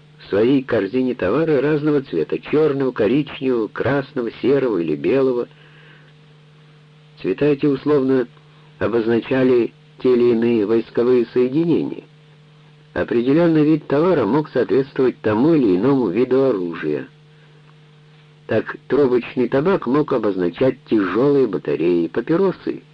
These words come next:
полевые пушки. Чтобы запутать дело, разносчик торговал, например, трубками или мундштуками. На этих предметах незаметно наносились надписи китайскими буквами.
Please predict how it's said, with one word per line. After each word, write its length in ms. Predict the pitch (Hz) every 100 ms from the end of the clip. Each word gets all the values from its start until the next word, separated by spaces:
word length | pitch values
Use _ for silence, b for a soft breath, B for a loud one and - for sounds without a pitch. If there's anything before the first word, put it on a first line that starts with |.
| - -
полевые 420 | 101 98 151 113
пушки. 420 | - 73 - - - - b b b b b b - - - - - - -
Чтобы 320 | - 90 98
запутать 640 | 98 127 - 107 123 113
дело, 360 | 107 131 143 135
разносчик 560 | 107 98 131 135 139 131
торговал, 560 | 120 104 87 107 156
например, 560 | 135 110 104 98 117 101 - -
трубками 640 | - 170 175 185 160 143 143
или 180 | 147
мундштуками. 880 | 151 165 151 - 147 147 85 - - - - b b b b b - - - -
На 60 | -
этих 360 | 90 - 143
предметах 580 | - 156 156 165 165 -
незаметно 640 | 107 95 85 107 113 156
наносились 560 | 127 98 90 123 139 127 -
надписи 600 | 80 90 113 - 135 135
китайскими 600 | 139 101 80 92 - 117
буквами. 640 | 117 90 76 - 73 67